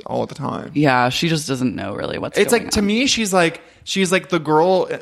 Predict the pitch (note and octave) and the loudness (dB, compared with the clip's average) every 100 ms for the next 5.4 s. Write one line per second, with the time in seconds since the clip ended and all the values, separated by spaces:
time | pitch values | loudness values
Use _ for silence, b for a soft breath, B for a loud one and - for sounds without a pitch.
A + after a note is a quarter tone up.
0 | C#3 D#3+ D#3+ D#3 D3+ D3 A2 B2+ - D3 | -2 -2 -2 -2 0 2 2 2 0 2
1 | C#3+ C#3+ C3+ C3 A#2+ - D3 C3 A2+ B2 | 2 2 -2 0 0 0 -2 -2 0 0
2 | - B2 A#2 A#2 A#2+ A#2+ A2+ G#2+ A2 - | 0 2 4 2 0 -2 0 -2 -4 -6
3 | - - - - _ _ _ _ D#3+ D#3+ | -6 -8 -10 -12 _ _ _ _ -2 0
4 | F3 F#3 E3+ E3+ E3+ G3+ G3 C#4+ F#4 E3 | 4 4 4 0 -2 -2 2 4 2 2
5 | E3 A3+ B3+ C#4+ | 0 -2 -2 -4